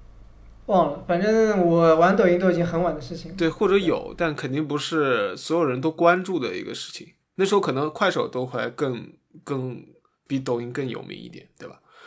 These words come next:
Speaker 2: 然后就是大家频繁创作之后，信息，我觉得相比那时候变得更爆炸。查攻略太方便了。<laughs> 我想攻略太容易了。
Speaker 1: 对，是的。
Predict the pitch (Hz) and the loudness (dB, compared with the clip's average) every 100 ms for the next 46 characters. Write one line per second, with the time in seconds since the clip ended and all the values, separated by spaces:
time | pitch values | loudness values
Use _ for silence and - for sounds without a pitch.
0 | - - _ - 151 196 196 208 196 139 | -20 -20 _ -2 2 2 0 0 0 0
1 | - _ - 196 208 202 - _ _ _ | -4 _ -4 0 2 0 -6 _ _ _
2 | - - 185 208 214 190 170 170 175 131 | -12 -6 -4 -4 -4 -4 -4 -2 -2 -2
3 | - _ _ - - - - 214 180 190 | -6 _ _ -20 -20 -6 -2 -2 -2 -2
4 | 202 - - - - - - - 147 151 | -2 -4 -10 -20 -20 -20 -2 2 6 6
5 | 175 220 208 139 156 185 151 165 196 175 | 6 6 4 2 2 0 0 2 4 4
6 | 220 208 139 120 110 101 - - - - | 4 2 2 0 -2 -6 -8 -16 -20 -20
7 | - - - - - - - - 147 147 | -20 -20 -20 -20 -20 -20 -8 4 6 8
8 | 214 220 208 180 160 151 139 - - - | 8 8 8 8 6 4 2 0 -10 -10
9 | 147 - - - - - - - - 160 | -10 -10 -14 -18 -20 -20 -20 -20 2 6
10 | 208 180 127 202 214 208 117 - 196 147 | 8 8 8 6 8 8 6 6 6 6
11 | 143 143 113 - - - - - - - | 4 0 -2 -10 -20 -20 -20 -20 -20 -20
12 | - - - - - - - - - - | -20 -20 -20 -20 -20 -20 -20 -20 -20 -8
13 | - 190 175 - - - - - 190 160 | 4 4 4 -4 -18 -20 -18 -6 -2 -2
14 | 160 | -6